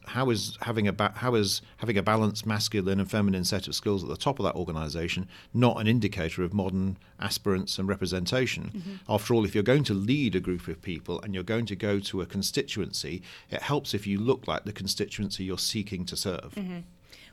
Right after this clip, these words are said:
Speaker 2: What do you see as the biggest risk for a company that is not adapting to, to this shift and change in leadership?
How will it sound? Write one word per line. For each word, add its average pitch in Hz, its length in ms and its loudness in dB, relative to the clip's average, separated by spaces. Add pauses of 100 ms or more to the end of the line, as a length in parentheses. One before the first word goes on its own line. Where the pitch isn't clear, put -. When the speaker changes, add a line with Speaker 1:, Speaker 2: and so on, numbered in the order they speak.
Speaker 2:
What 220 120 4
do 302 60 -2
you 330 120 -4
see 240 240 2
as 196 120 -4
the 180 100 -10
biggest 175 360 -4
risk 175 260 -6
for 170 340 -2
a 175 60 -6
company 180 340 -8
that 170 140 -6
is 175 180 -8
not 175 600 0 (280)
adapting 156 600 -2
to, 151 560 -8
to - 120 -12
this 151 180 -6
shift - 500 -6
and 185 120 -6
change 151 220 -6
in 131 100 -6
leadership? 92 440 -8